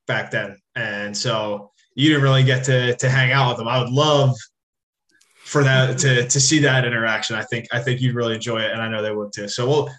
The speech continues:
one of these times, you know, later down the line, we'll, we'll circle back and we'll, we'll get them on for round two, 'cause they are, they're,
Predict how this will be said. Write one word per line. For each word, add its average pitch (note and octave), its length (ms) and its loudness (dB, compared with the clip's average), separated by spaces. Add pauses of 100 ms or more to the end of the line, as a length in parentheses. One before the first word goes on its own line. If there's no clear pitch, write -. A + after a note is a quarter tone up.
(100)
one D#3+ 120 4
of F3 60 2
these E3+ 180 4
times, D#3+ 420 2
you C#3+ 60 4
know, B2 340 0 (440)
later C#3+ 300 4
down C#3+ 160 4
the C3 60 4
line, C3 300 4
we'll, B2 340 -4
we'll A#2+ 100 -14
circle C3 380 0
back A#2+ 320 -4
and A#2+ 120 -6
we'll, - 160 -8
we'll C3 140 4
get C3 220 2
them A#2 180 -4
on A2 160 -8
for G#2+ 160 -12
round G#2 260 -8
two, G2+ 200 -12
'cause - 180 -20
they G#2+ 140 -6
are, G2 240 -8
they're, G#2 260 -10